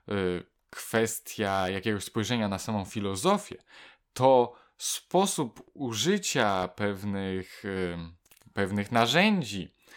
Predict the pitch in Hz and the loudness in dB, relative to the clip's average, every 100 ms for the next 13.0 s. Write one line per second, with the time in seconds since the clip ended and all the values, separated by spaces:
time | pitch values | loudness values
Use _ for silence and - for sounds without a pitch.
0 | - - - 101 95 113 104 104 104 143 | -20 -14 -2 -2 0 0 0 0 -2 2
1 | 143 123 113 95 85 - - - - - | 2 2 0 0 -2 -6 -12 -20 -20 -18
2 | - - 95 98 - 160 113 95 95 87 | -18 -8 -2 -2 0 0 0 -2 -4 -6
3 | - - 110 92 101 165 180 - - - | -8 -6 0 0 0 -4 -6 -12 -20 -20
4 | - - 104 110 127 113 117 - 220 208 | -14 -6 -2 -2 2 0 0 2 2 2
5 | 143 123 - 160 156 127 - 120 117 120 | 0 -4 -4 -2 0 0 -2 -6 -4 -4
6 | - 226 220 - 92 95 _ - - - | -2 -2 -2 -6 -8 -10 _ -20 -20 -4
7 | 127 131 107 151 180 - 156 135 127 135 | -2 -2 2 4 4 0 -4 -4 0 0
8 | 131 - 117 123 131 143 123 - 117 - | 0 -2 0 2 2 0 -2 -4 -2 2
9 | 180 110 - - - _ - - _ _ | 4 2 -2 -16 -20 _ -20 -20 _ _
10 | - 127 165 208 226 - _ _ _ - | -8 -2 0 0 -2 -6 _ _ _ 4
11 | 156 208 185 - 151 160 143 - - 127 | 6 6 4 2 2 2 -2 -4 -2 0
12 | 131 123 123 120 113 - 107 117 - | 0 0 0 0 -2 -4 0 0 -2